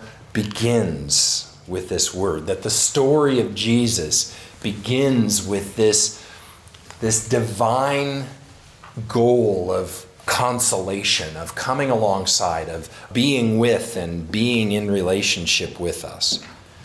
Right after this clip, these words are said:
And the tenor's solo voice just gently announces this comfort and the call to the prophet to preach this message of consolation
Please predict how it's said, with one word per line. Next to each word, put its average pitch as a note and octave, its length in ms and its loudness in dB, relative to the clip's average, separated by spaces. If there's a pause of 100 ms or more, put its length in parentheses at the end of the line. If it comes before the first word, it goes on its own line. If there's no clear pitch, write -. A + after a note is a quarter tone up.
(640)
And A2 120 0
the G#2 60 4
tenor's D#3 460 2
solo B2+ 420 4
voice G#2+ 420 2
just G#2 380 -2
gently G#2+ 540 2
announces F#2+ 1040 0 (1120)
this - 560 0 (200)
comfort - 680 -2 (1200)
and F#2 480 -2 (220)
the F#2+ 100 0
call A#2+ 800 4
to A#2 160 -2
the F#2+ 80 -2
prophet G#2 600 -2
to - 100 -2
preach - 840 0 (420)
this F#2+ 300 2
message G2+ 680 0
of E2 140 -12
consolation F2 880 -2